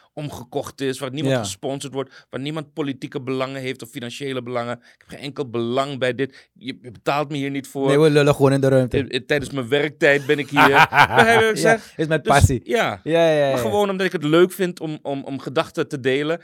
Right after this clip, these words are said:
Speaker 1: En ik zou het leuk vinden als mensen thuis deze conversatie ook gaan voeren. Hè. Ga je,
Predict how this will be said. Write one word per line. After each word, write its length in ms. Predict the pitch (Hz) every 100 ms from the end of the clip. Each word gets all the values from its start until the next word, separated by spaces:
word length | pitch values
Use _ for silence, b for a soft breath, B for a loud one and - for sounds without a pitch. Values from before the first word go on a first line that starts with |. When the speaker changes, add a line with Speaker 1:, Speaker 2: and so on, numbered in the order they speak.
| b _
Speaker 1:
En 240 | 180 185
ik 100 | -
zou 160 | - 151
het 100 | 131
leuk 240 | 131 170
vinden 300 | 175 170 139
als 140 | 143 120
mensen 320 | 135 127 120
thuis 480 | - 131 120 - b b b -
deze 320 | 139 135 -
conversatie 520 | 127 120 131 120 -
ook 200 | - 185
gaan 140 | 190 165
voeren. 360 | 127 107 117
Hè. 100 | 151
Ga 140 | 151 180
je, 160 | 156